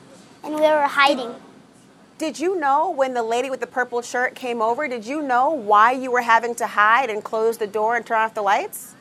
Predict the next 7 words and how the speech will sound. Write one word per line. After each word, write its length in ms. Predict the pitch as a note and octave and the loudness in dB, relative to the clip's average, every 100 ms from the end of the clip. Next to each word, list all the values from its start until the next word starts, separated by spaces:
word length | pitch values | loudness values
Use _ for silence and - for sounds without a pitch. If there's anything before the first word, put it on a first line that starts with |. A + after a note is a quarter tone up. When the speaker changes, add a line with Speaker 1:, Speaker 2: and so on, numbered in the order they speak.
| - - - - - - - - - - - - - - - - - - - - - - - - - | -20 -20 -20 -20 -20 -20 -20 -20 -20 -20 -20 -20 -20 -20 -20 -20 -20 -20 -20 -20 -20 -20 -20 -20 -8
Speaker 1:
Yes, 520 | F4 F#4+ G4 G4 F#4+ G4+ | 0 4 6 4 4 6
I 160 | G4 | 6
learned 580 | G4 F#4+ G4+ A4 A4+ G#4 | 6 2 4 4 4 6
that 180 | G4 F#4 | 6 6
we 140 | G4 | 2
were 160 | G4+ G4+ | 4 4
having 400 | F4+ F#4 F#4+ | 6 4 4